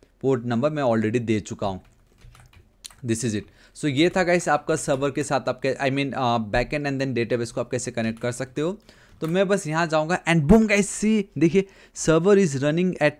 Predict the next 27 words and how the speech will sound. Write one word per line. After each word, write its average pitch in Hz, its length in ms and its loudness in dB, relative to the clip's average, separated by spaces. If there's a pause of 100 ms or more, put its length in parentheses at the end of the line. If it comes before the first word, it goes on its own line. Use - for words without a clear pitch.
(140)
port 147 200 2
five 120 340 0 (200)
thousand। 120 440 0 (260)
परफेक्ट, 135 400 -8 (340)
यही 113 160 -2
तो 135 100 -6
मुझे 131 180 -2
चाहिए 135 300 -4
था। 135 220 -12 (440)
So 147 140 -4
this 127 280 -4
is 156 160 -4
how 165 260 0
you 139 240 -4
can 143 200 -4 (120)
connect 135 300 -4
with 120 160 -4
your 123 120 2
database। 117 520 -2
And 135 200 -4
I 135 140 -2
know 170 100 -2
अब 180 140 -2
आपको 180 220 0
लग 135 220 0
रहा 160 80 0
होगा, 165 200 -4